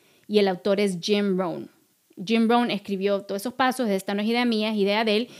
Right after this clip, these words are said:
y yo tomé nota. Como verás, aquí mismo estoy poniendo en práctica lo que te acabo de compartir. Este libro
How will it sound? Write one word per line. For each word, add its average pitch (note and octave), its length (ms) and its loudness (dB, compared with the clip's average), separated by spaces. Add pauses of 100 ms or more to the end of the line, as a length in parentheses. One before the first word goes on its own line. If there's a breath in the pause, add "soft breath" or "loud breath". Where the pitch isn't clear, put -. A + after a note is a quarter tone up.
(160 loud breath)
y G#3+ 160 0
yo A3 380 4
tomé G#3+ 240 0
nota. F#3+ 340 -6 (180)
Como A3 320 4
verás, D#4+ 380 2 (400 loud breath)
aquí B3 340 6
mismo D4 640 4
estoy A3+ 440 2
poniendo A#3+ 440 0
en A#3 140 2
práctica B3 640 0
lo A#3+ 120 0
que A#3 120 0
te A3+ 100 -4
acabo G3 300 -2
de G3 100 -2
compartir. G3 560 -2
Este D#4 400 0
libro D#4 460 2